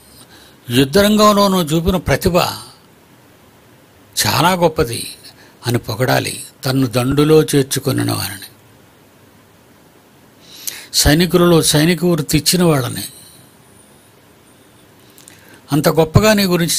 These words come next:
చెప్పుకోవాలి. అంటే నీవు యుద్ధరంగంలో చూపించవలసిన సైనిక ప్రతిభా పాఠవాలన్నీ కూడా బాగా నేర్చుకోవాలి. క్రైస్తవులారా,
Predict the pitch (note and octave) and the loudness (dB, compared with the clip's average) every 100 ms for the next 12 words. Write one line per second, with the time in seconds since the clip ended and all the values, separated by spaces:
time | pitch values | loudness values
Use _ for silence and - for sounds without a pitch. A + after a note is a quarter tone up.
0 | D#3 B2+ - B2+ A2 G2 - - - - | -2 -2 -4 -2 -2 -4 -12 -16 -20 -20
1 | - _ _ _ _ - - - - - | -20 _ _ _ _ -20 -20 -20 -20 -20
2 | - - B2+ A#2+ A2 G2+ - - - - | -12 -6 -2 -2 -4 -8 -18 -20 -20 -20
3 | - _ - _ _ - A#2+ A#2+ A#2+ B2 | -20 _ -20 _ _ -12 0 2 4 2
4 | A#2 D3 D3 C#3+ C#3 C3 C3 - B2 B2+ | 2 0 0 0 0 0 0 0 -4 -2
5 | B2 C3 B2 A2+ - A#2+ - C3+ B2+ C#3+ | -2 -2 -2 -2 -4 -2 -2 0 0 0
6 | C3 B2+ G#2+ G#2 - - - - - B2 | 0 -2 -6 -10 -20 -20 -20 -20 -4 -2
7 | - C3+ C2+ - C3 B2 C3 B2+ A#2+ A#2+ | 0 0 0 0 -2 0 -2 -2 -2 -4
8 | A#2+ A#2+ A2+ G#2+ G2+ - _ _ _ - | -6 -6 -6 -6 -10 -16 _ _ _ -20
9 | - - A2 A2 A#2 C3 B2+ A#2 - - | -20 -6 -2 0 0 0 -2 -4 -4 -6
10 | A#2 G#2 - - - _ _ _ _ _ | -8 -8 -12 -16 -20 _ _ _ _ _
11 | - _ - - - - A#2+ - - B2 | -20 _ -20 -20 -12 -6 -2 -2 0 -2
12 | A2 A2 | -4 -6